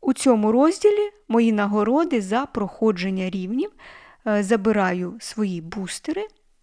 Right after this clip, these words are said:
які допомагають мені здобувати перемогу в наступному етапі.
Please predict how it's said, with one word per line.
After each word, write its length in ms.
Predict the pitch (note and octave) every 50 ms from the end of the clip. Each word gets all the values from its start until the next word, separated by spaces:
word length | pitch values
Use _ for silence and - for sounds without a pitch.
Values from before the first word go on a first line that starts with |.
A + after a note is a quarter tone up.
| _ _ _ _ _ _ _ _ _ _ _ _ _ _ _ _ _ _ _ _ _ _ _ _ _ _ _ _ _ _ - - - _ _ -
які 380 | B3+ B3+ - - - C4 B3+
допомагають 760 | G3+ F#3+ G#3+ - A3 G#3+ G#3 G#3 G3+ B3+ D4 F4 E4+ C4 -
мені 380 | G#3+ G3+ G3 G#3+ B3+ C#4 C#4 B3
здобувати 680 | G3+ F3+ F#3+ E3+ F3 F3+ F3+ G#3 A#3 B3+ - - G#3
перемогу 640 | - - F#3+ F3+ F3 E3+ F3 G#3 B3+ C4+ A#3+ G#3 F3+
в 80 | F3+
наступному 1000 | G3+ A#3+ C4 A#3+ - - - - G#3+ G3+ G#3+ A3 - A3 G#3 G3 F#3 E3+ D#3+ - _ _ _ _ -
етапі. 600 | G#3 G3 - _ - F#3 E3+ D3+ - - - -